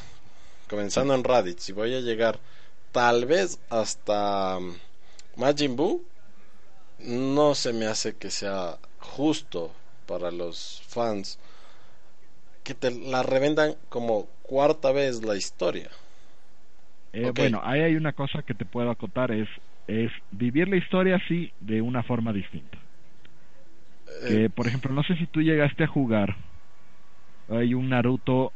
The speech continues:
Speaker 2: que salió, uy, no sé si solo para Xbox, pero es como Shinobi ni sé qué, el camino
Speaker 1: Mm.
Speaker 2: ninja, algo así salió. Era un
Speaker 1: Mm.
Speaker 2: Naruto, sí,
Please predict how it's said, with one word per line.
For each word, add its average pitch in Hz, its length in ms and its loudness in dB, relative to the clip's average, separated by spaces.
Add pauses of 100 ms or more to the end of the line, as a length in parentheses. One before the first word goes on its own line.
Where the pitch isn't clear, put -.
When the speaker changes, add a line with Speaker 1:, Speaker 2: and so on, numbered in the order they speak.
Speaker 2:
que 110 160 2
salió, 117 680 2
uy, 131 260 0
no 113 120 0
sé 131 140 2
si - 100 -4
solo 120 260 2
para 92 220 4
Xbox, - 280 -4 (1300)
pero 101 280 4
es 110 120 4
como 113 340 2
Shinobi 107 840 4
ni 90 140 2
sé - 140 0
qué, 92 320 2 (260)
el 92 160 -2
camino 95 340 2
Speaker 1:
Mm. 87 60 2
Speaker 2:
ninja, 101 320 4
algo 85 160 0
así 98 180 -4
salió. 82 320 -4 (800)
Era 131 240 2
un 190 60 6
Speaker 1:
Mm. 196 40 6
Speaker 2:
Naruto, 147 420 4 (160)
sí, 135 220 -2